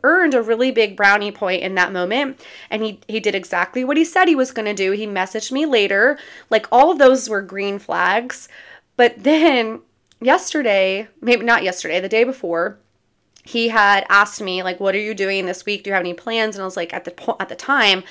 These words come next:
I did have a lot of plans, but I, like I said, I just started to not feel great. And I was, I had, this whole week, I had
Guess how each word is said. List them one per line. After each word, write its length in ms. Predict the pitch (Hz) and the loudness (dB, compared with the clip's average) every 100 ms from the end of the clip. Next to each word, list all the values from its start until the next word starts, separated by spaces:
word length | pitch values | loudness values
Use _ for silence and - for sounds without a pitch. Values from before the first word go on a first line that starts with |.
| - - - - _ _ _ _ | -18 -20 -20 -20 _ _ _ _
I 100 | 208 | 0
did 220 | 208 254 | 6 6
have 160 | 254 214 | 6 4
a 40 | |
lot 140 | 196 185 | 4 2
of 80 | |
plans, 380 | 185 185 180 185 | 0 -2 0 -2
but 100 | 202 | 0
I, 60 | 190 185 | 0 0
like 160 | 190 190 | -4 -4
I 60 | |
said, 200 | 190 - | -4 0
I 80 | 180 | -2
just 160 | 185 185 | -2 -6
started 340 | - 185 196 | 0 0 0
to 100 | 208 | -4
not 280 | 208 190 - | -6 -6 -4
feel 200 | 180 175 | -4 -2
great. 500 | 180 240 254 262 - _ _ _ | 0 0 2 0 -4 _ _ _
And 440 | 220 208 196 185 190 | -2 0 0 -2 -4
I 140 | 196 | -2
was, 180 | 185 190 - | -2 -4 -2
I 60 | |
had, 260 | 196 196 - _ | 0 0 -2 _
this 220 | 202 196 - | -8 -8 0
whole 220 | 240 214 | 2 2
week, 260 | 220 180 | -2 -4
I 180 | - - | -6 -6
had 280 | 196 180 - | -2 -2 -2